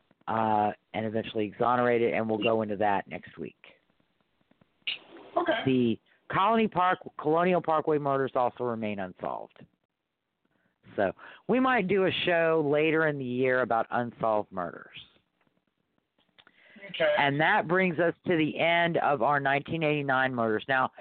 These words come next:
Speaker 1: interestingly enough, in March of nineteen eighty-two, um,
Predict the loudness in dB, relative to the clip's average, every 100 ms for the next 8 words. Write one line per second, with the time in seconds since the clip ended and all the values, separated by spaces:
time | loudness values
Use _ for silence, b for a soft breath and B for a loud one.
0 | B B B B -4 -2 0 -2 0 0
1 | 2 2 2 2 2 2 0 -2 _ -20
2 | B B B -20 -20 -4 0 2 2 0
3 | -4 -10 -8 -6 0 0 0 -2 0 0
4 | 0 0 0 0 0 -4 -4 0 2 4
5 | 2 0 -4 b b b b b _ _
6 | 0 2 2 0 -4